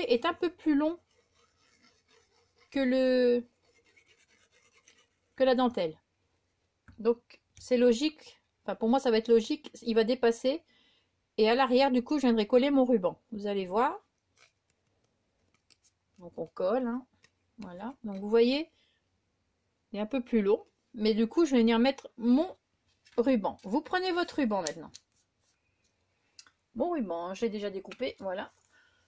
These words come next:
Là, par l'arrière, vous pouvez mettre un peu de colle, hein, pour faire tenir le ruban, puisque du coup, ça va pas se voir.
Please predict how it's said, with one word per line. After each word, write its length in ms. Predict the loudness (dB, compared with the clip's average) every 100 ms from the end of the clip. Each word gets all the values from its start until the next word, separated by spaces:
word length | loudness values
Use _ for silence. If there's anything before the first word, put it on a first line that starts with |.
| _
Là, 180 | 0 0
par 160 | 2 2
l'arrière, 380 | 2 4 2 2
vous 100 | 0
pouvez 220 | 2 2
mettre 220 | 2 0
un 60 | 2
peu 120 | 2
de 80 | 4
colle, 240 | 2 2
hein, 160 | 0 -4 -8 _ _
pour 140 | -4
faire 120 | 0 0
tenir 220 | 2 4
le 100 | 6
ruban, 300 | 4 2 0
puisque 320 | 0 -2 -2
du 120 | -2
coup, 100 | -6
ça 140 | 0 0
va 80 | 0
pas 160 | -2
se 80 | -2
voir. 480 | 2 2 0 -8